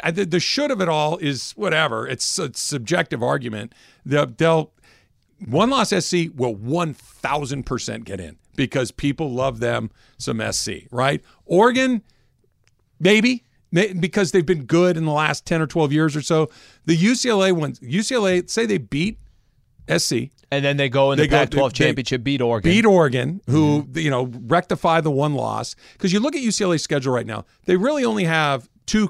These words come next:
Speaker 1: opponents that you look at and say, "It was a pretty good team." Beat Utah at the Rose Bowl, which is a good win,
Speaker 2: Mm-hmm.
Speaker 1: and they got beat by Oregon in Eugene.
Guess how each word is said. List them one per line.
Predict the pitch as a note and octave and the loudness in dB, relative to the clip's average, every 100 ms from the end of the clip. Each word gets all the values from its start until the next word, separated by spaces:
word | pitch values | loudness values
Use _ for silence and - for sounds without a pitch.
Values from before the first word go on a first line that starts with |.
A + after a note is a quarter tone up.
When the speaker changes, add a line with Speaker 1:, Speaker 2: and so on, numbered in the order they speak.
| - | -2
Speaker 1:
opponents | - F3 D#3+ E3 - | -2 0 0 0 -4
that | D#3 | -6
you | C#3 | -4
look | C#3 D3 | -4 -2
at | C#3+ | -2
and | C#3 | -2
say, | - B2 | -2 -4
"It | - - | -6 -10
was | F3 | -8
a | - | 2
pretty | F3 | 2
good | C#3 | 2
team." | C3+ G#2+ | -2 -4
Beat | D#3 A#3+ | -2 0
Utah | A3+ E3+ F3 G3 - | 0 2 2 0 -4
at | D#3+ | -4
the | F#3 | 2
Rose | E3+ D3+ | 2 2
Bowl, | D3+ D3 | 0 0
which | - | -2
is | |
a | |
good | A#2+ D#3+ | 0 2
win, | D3 A2+ A2+ | 2 -2 -4
Speaker 2:
Mm-hmm. | A#2+ G#2+ B2 - - | -6 -6 -8 -10 -2
Speaker 1:
and | D3+ | 2
they | E3 | 2
got | D#3+ - _ | 0 -2 _
beat | F3 F3 | 0 0
by | C#3+ C#3+ | 0 0
Oregon | C3+ C3+ B2+ A#2+ - | 2 0 -2 -4 -4
in | C#3 | -2
Eugene. | A#2+ G#2+ G#2 E2+ | -2 -2 -8 -10